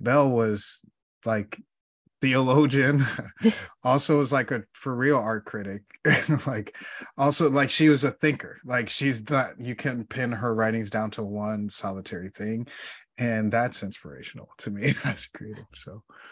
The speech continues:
Speaker 1: mm-hmm.
Speaker 2: Yeah, no, same for me. I think, um, <clears throat> so when you were asking me when we first got on, you were like, you know, "What do you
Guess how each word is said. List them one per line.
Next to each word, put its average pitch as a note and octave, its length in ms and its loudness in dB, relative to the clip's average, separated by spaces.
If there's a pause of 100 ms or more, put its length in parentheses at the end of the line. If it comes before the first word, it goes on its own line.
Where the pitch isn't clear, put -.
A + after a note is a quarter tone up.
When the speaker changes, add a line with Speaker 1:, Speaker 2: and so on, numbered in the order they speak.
(480)
Speaker 1:
mm-hmm. G#2+ 200 -12 (440)
Speaker 2:
Yeah, A#3+ 540 8
no, G#3+ 320 6
same G#3+ 280 4
for G3+ 140 0
me. F#3+ 200 0
I F3 80 0
think, F3+ 420 -4 (100)
um, F#3 480 0 (100)
<clears throat> B3 600 4 (680)
so A#3 180 2
when G3 120 4
you G3 60 2
were E3 60 2
asking E3+ 360 0
me F#3+ 100 0
when F#3 100 -2
we E3 100 -6
first F3 300 -4
got F3+ 180 -4
on, G3+ 220 0
you F#3+ 100 0
were F3+ 100 -2
like, F3 320 -6
you F#3 60 -2
know, E3+ 300 -2
"What F3 160 -4
do F#3+ 60 -2
you E3+ 320 -4